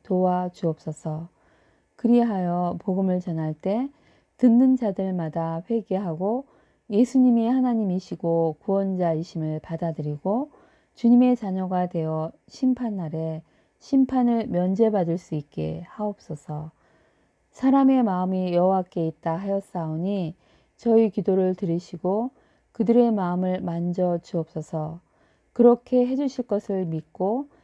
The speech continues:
감사와 찬송과 영광을 올려드립니다. 오늘을 사는 지혜. 예수님을 믿는 우리를 향해서 말씀하시는 소리를 듣습니다. "나 없는 그들에게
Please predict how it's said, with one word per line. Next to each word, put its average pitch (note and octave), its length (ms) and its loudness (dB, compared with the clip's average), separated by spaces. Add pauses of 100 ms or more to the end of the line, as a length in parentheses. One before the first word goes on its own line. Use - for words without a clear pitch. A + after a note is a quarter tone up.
(220)
감사와 F#3+ 760 0
찬송과 G3+ 840 -2
영광을 E3+ 800 -2
올려드립니다. E3 1400 -4 (880)
오늘을 A#3+ 480 4
사는 A#3 400 -4
지혜. D#3+ 520 -8 (680)
예수님을 A3+ 540 2
믿는 F#3 560 0
우리를 G3 400 0
향해서 F#3+ 680 -6
말씀하시는 G3+ 800 -2
소리를 G#3 400 0
듣습니다. D#3+ 880 -6 (760)
"나 F#3+ 280 2
없는 A3+ 360 2
그들에게 F3 840 0